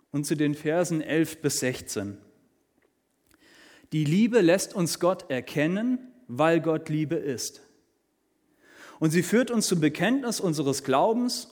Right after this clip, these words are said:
und versichert uns dadurch eben auch die Liebe Gottes. Wieder so ein komplizierter Satz. Was meine ich damit?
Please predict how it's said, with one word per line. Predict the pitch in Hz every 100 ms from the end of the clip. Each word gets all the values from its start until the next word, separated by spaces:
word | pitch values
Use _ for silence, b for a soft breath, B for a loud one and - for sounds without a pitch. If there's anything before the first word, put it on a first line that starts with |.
| -
und | 151
versichert | - 143 147 233 240 220
uns | 196 151 -
dadurch | 151 190 208 190
eben | 170 135 135
auch | 143 185 -
die | 156
Liebe | 151 160 160
Gottes. | 127 - - - _ _ _ _ _ _ _ _ _ _ _ _ _ _ _ _ _ -
Wieder | 127 151
so | 139 135
ein | 135
komplizierter | 151 135 131 160 160 143
Satz. | 170 185 -
Was | 156 151
meine | 170 185 151
ich | 135
damit? | 113 104 98